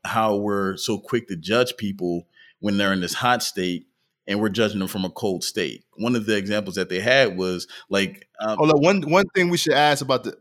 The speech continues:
Speaker 2: add about the study is that after you go through the,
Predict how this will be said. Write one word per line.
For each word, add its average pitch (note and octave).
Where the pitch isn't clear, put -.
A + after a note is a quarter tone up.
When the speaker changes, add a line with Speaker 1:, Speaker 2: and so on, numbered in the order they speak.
Speaker 2:
add C3
about B2
the F#2+
study D#3+
is A#2+
that A#2+
after D#3+
you E3
go A2+
through C3
the, G2